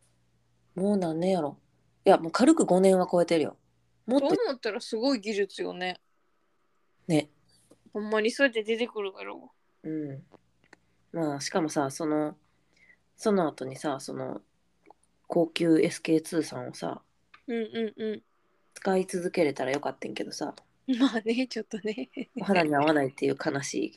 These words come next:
Speaker 1: 私には高級なものは合わなかったっていう悲しい現実。
Speaker 2: あ、ちょっとお肌が弱いね。
Speaker 1: まあね、それもあるし、悲しいことに。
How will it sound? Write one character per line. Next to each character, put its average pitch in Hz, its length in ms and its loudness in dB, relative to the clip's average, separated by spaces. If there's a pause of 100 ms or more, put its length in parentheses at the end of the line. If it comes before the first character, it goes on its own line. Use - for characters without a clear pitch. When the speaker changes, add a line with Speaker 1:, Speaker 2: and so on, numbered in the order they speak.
(140)
Speaker 1:
私 240 320 -2
に 233 80 -2
は 202 80 -2
高 - 180 2
級 156 160 0
な 143 100 -2
も 143 120 0
の - 100 0
は 139 60 2
合 131 80 4
わ - 80 0
な - 80 -2
か - 100 2
っ - 80 -6
た - 260 -6
っ - 80 -10
て - 160 -6
い - 120 -2
う - 60 -18 (680)
悲 175 160 -2
し - 120 -4
い - 20 2
現 143 60 -2
実。 285 60 2
Speaker 2:
あ、 - 20 6
ち - 0 -
ょ 311 40 4
っ - 40 0
と 202 320 2 (380)
お 226 60 -6
肌 285 260 4
が 202 120 2
弱 226 320 2
い 180 220 -4 (220)
ね。 233 200 -6 (580)
Speaker 1:
ま 180 100 -4
あ 147 40 -4
ね、 185 240 -2
そ 202 120 -2
れ 180 80 0
も 160 160 -4
あ 165 60 0
る 160 100 2
し、 - 360 -8 (800)
悲 160 140 -6
し - 100 -10
い - 200 -4 (200)
こ - 120 -10
と - 120 -8
に。 - 160 -12